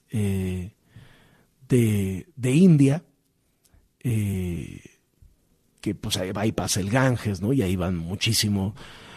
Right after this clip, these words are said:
eh, los ciudadanos de India a enterrar a sus muertos, a, a, a echarlos al río, a incinerarlos ahí a la, a la vera del río.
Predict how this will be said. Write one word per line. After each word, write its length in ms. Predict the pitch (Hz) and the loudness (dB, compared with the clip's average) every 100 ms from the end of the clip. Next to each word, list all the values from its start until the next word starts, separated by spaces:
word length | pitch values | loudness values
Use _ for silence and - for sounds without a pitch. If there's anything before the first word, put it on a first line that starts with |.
| - - | -16 -2
eh, 360 | 110 95 71 | 0 2 0
los 180 | 85 113 | -2 -2
ciudadanos 480 | - 107 104 123 113 | 2 2 4 2 0
de 120 | 104 | 2
India 440 | 107 127 123 95 78 | 2 2 0 -2 -4
a 80 | |
enterrar 480 | 64 - - 113 104 | -8 -6 -4 0 0
a 40 | 104 | 0
sus 200 | 92 95 | -2 2
muertos, 540 | 123 117 - 95 - | 2 2 -2 -8 -8
a, 200 | 50 - - - - - _ | -10 -12 -20 -20 -20 -20 _
a, 300 | 95 90 - | -6 -6 -4
a 60 | 101 | -4
echarlos 400 | - 98 95 - | -2 -2 -2 -4
al 80 | 87 | -2
río, 260 | 123 135 | 2 4
a 60 | 123 | 4
incinerarlos 680 | 110 113 101 104 104 104 92 | 4 4 2 0 0 -2 -2
ahí 220 | 98 104 | -2 -2
a 60 | 92 | -2
la, 140 | 87 | -4
a 260 | - 95 101 | -8 -8 -6
la 120 | 90 | -2
vera 220 | 104 98 | -2 -2
del 180 | 95 87 | -4 -4
río. 380 | 110 127 127 | 0 2 2